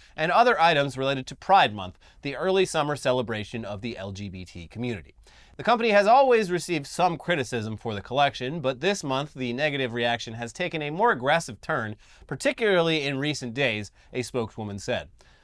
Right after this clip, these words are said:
"Since introducing this year's collection, we've experienced threats impacting our team members' sense of safety and well-being while at work," she said. "In some cases, people have confronted workers in stores,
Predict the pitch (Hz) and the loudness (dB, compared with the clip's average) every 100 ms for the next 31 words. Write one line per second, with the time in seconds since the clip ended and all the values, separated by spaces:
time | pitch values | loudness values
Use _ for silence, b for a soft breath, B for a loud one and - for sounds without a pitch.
0 | b - 208 254 269 247 220 220 202 175 | b -2 0 2 -2 -2 -2 -2 0 0
1 | 185 196 185 - 143 107 131 139 202 208 | 0 0 -2 -2 -2 -2 -6 -4 -4 -6
2 | - 170 156 - - 147 123 - 151 143 | -6 -4 -4 -8 -2 0 0 -4 -10 -2
3 | 123 - 123 113 113 - 170 156 139 139 | -2 0 -6 -4 -6 -8 -6 -6 -4 -6
4 | - 120 117 113 - 135 135 143 139 120 | -8 -10 -10 -12 -8 -4 -4 -6 -12 -8
5 | 113 127 120 107 104 104 98 98 98 107 | -4 -4 -4 -8 -8 -6 -6 -6 -8 -10
6 | 73 - _ b b - 82 - 67 - | -12 -18 _ b b -18 -14 -12 -14 -18
7 | b b b 156 147 254 285 233 208 139 | b b b -6 2 2 4 2 2 0
8 | 139 170 170 175 160 156 - 139 - 226 | -6 -6 -8 -4 2 2 2 -6 -2 -2
9 | 233 156 156 160 147 147 - 117 107 160 | -2 0 0 0 -4 -6 -8 -4 -4 -6
10 | - | -10